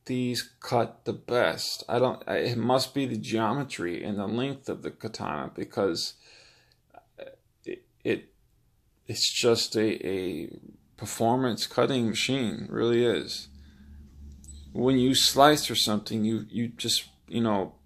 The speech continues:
when I cutting right now, I'm getting some, uh, tatami mat soon. Um, but for now, I was using, uh,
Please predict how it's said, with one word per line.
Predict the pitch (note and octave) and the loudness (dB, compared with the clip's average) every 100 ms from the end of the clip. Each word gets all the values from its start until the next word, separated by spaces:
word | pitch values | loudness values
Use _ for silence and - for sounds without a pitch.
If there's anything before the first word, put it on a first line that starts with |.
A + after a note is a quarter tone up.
| - _ _ _ _ | -20 _ _ _ _
when | A#2+ A#2+ | -2 2
I | A#2+ B2 A#2+ _ _ _ _ - | 2 0 -2 _ _ _ _ -20
cutting | - C#3 C3 A#2 | 4 6 6 6
right | A2 E2+ | 2 2
now, | B2 B2 A2+ G#2+ G#2+ - - | 2 2 4 4 2 -6 -12
I'm | E2+ F#2 F2+ - | -6 -6 -6 -2
getting | B2 A2 G#2 | 0 0 -2
some, | - G#2 F#2+ G#2 - - - - - _ _ | -2 -2 -2 -4 -8 -20 -20 -20 -20 _ _
uh, | - C#2 D2+ | -8 -6 -6
tatami | - - A#2 A#2 | -4 0 2 2
mat | G2+ E2 E2 | 0 -2 -2
soon. | - - E2 D2 - _ _ _ _ _ - | -4 -4 -6 -8 -12 _ _ _ _ _ -10
Um, | - D2+ C2+ C#2+ - _ _ _ - | -4 -2 -2 -6 -12 _ _ _ -2
but | F2+ E2 E2+ - - | 2 2 0 -8 -18
for | - - G#2+ | -16 -6 -2
now, | E2+ A2 G#2 E2+ | 0 2 2 2
I | |
was | D#2 E2 | 0 -2
using, | F2 D2 D#2+ D#2+ D#2+ D2+ | -2 -4 -6 -6 -6 -6
uh, | C#2+ C#2 B1+ | -4 -2 -2